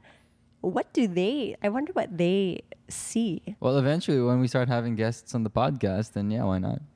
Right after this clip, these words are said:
Speaker 1: We can guest some people that we know, wink, wink.
Speaker 2: Our episode is winding down, and we have a loaded question for the week, of course. But I have a couple of mini questions that will lead up to that, I guess.
Speaker 1: Okay.
Speaker 2: My question is,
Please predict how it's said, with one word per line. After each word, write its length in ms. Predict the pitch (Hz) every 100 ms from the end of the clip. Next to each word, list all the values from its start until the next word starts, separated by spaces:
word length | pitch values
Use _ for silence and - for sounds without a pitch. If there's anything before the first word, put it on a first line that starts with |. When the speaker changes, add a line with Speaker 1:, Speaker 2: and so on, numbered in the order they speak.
| -
Speaker 1:
We 160 | 196
can 240 | 202 185 180
guest 460 | 185 175 - - - - - - - -
some 320 | - 180 165
people 340 | - 220 165
that 140 | 156 -
we 140 | 165
know, 180 | 156 170
wink, 320 | 160 165 156
wink. 320 | 196 226 - - - - -
Speaker 2:
Our 160 | 127
episode 320 | 127 - 147 131
is 100 | 110
winding 340 | 110 113 110
down, 480 | 101 104 120 131 147 _ _
and 540 | 120 113 110 107 107 98
we 140 | 123
have 200 | 147 127
a 60 | 110
loaded 400 | 104 104 98 98
question 360 | - 95 - 95
for 160 | -
the 120 | 98
week, 300 | 90 95 123 -
of 220 | - -
course. 400 | - 98 92 123
But 160 | - 202
I 120 | 311
have 100 | 294
a 60 | 247
couple 360 | 240 214 214
of 80 | 190
mini 320 | 165 156 170
questions 540 | 175 139 135 - 131 120
that 160 | 101
will 120 | 123
lead 200 | 120 120 104
up 160 | 104
to 100 | -
that, 240 | 117 92 -
I 80 | 90
guess. 280 | 262 320 -
Speaker 1:
Okay. 420 | 165 151 156 247 - -
Speaker 2:
My 260 | - 147 185
question 480 | - 160 160 - 139
is, 560 | 120 117 98 101 -